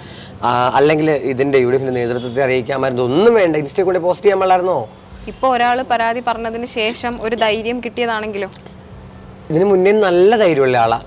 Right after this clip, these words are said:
Speaker 1: ധൈര്യത്തിന് ഒരു കുറവും ഇതിന് മുന്നേ ഇല്ല. ഏഹ്, ഞാനും അവന്തികയും, ആ, പല കാര്യങ്ങളിൽ ഞങ്ങള് ഒന്നിച്ച് നി-, അതായത് ഞങ്ങള് സഹോദരിമാരാണ്, ഞങ്ങള് ഒന്നിച്ച് ഒരു വീട്ടിൽ താമസിച്ചുകൊണ്ടിരുന്ന ആളുകളാണ്.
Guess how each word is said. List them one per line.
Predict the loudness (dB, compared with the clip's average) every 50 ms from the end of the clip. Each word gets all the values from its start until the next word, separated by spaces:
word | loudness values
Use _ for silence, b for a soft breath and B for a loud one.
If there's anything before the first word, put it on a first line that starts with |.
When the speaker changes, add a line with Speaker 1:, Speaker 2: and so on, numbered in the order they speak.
| -4 0
Speaker 1:
ധൈര്യത്തിന് | 2 4 4 4 2 2 2 4 4
ഒരു | 4 6 4 4 4 2
കുറവും | 2 2 2 2 4 2 2 0 -2 -4 -8 -8
ഇതിന് | -4 -2 0 2 2
മുന്നേ | 2 2 2 2 2 2
ഇല്ല. | 2 0 0 -2 -4 B B B B B B B B B
ഏഹ്, | -4 0 2 4 4 4 4 2 2 2 2
ഞാനും | 2 4 4 4 4 4 2 2
അവന്തികയും, | 2 2 0 0 -2 -2 -2 0 0 0 0 0 0
ആ, | 0 0 0 0 0 0 0 0 0 -2 -2 0
പല | 2 2 4 2
കാര്യങ്ങളിൽ | 2 2 2 2 2 2 2 0 0 0 0
ഞങ്ങള് | 0 0 2 2 2 0 0 -4 B B B B B B -2
ഒന്നിച്ച് | 0 2 4 4 4 2 2 2 2
നി-, | 4 4 4
അതായത് | 2 2 0 0 0 0
ഞങ്ങള് | 0 0 0
സഹോദരിമാരാണ്, | 2 2 2 2 2 2 0 0 0 0 0 0 0
ഞങ്ങള് | 0 0 0 0
ഒന്നിച്ച് | 0 2 2 2 2 2
ഒരു | 2 4
വീട്ടിൽ | 4 4 2 2
താമസിച്ചുകൊണ്ടിരുന്ന | 0 0 0 0 0 -2 -2 -2 0 0 0 0 0 0
ആളുകളാണ്. | 0 0 0 0 0 0 0 -2 -4